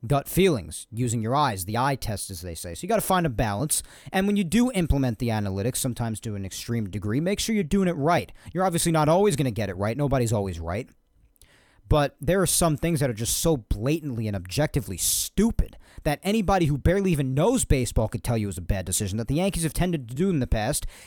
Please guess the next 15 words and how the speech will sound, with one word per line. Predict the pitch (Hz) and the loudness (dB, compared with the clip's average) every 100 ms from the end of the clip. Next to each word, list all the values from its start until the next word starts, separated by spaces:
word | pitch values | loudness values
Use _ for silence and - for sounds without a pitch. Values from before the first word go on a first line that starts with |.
| - | -6
And | 202 220 | -2 2
you | 196 | 4
hear | 220 | 4
them | 220 202 196 | 2 0 2
mentioning | 202 220 214 | 0 2 0
these | 196 131 | 0 0
nonsensical | 147 180 214 - 214 190 196 170 | 0 2 0 0 -2 -4 -2 0
numbers | 160 240 196 135 | 0 0 0 2
that | 160 | 2
mean | 165 160 139 | 2 0 0
nothing | 156 240 - 127 95 - - _ - | 0 -2 -2 -2 -4 -12 -20 _ -2
as | 190 147 | 0 2
reasons | 175 240 233 208 | 2 2 4 2
for | - 127 | 0 -2
it. | 73 | -4